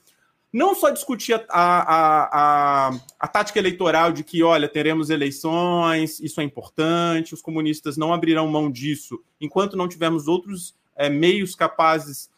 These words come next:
de organizar o povo, é, vamos atuar nesse aspecto, sabendo também demarcar o que, que é institucionalidade, o que, que é o Estado, o que, que são todos esses espaços, mas, é,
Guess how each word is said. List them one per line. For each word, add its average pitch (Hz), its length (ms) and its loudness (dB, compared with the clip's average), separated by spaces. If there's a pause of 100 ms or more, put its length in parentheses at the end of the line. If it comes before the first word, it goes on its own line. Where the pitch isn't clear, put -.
(120)
de 127 180 -4
organizar 170 420 0
o 160 80 0
povo, 151 460 -6 (380)
é, 151 600 2
vamos 175 460 0
atuar 170 540 2
nesse 185 300 -4
aspecto, 160 540 -4
sabendo 185 540 -2
também 165 260 -4
demarcar 165 540 0
o 160 40 -4
que, 170 120 -12
que 175 100 -14
é 165 40 -6
institucionalidade, 151 880 -2
o - 40 -20
que, 170 100 -16
que - 140 -8
é - 20 -2
o 156 60 -4
Estado, 143 540 -2
o - 20 -20
que, 156 100 -20
que - 80 -20
são 165 140 -12
todos 147 240 -16
esses - 100 -20
espaços, 175 500 -4 (440)
mas, 214 640 -2 (280)
é, 185 960 4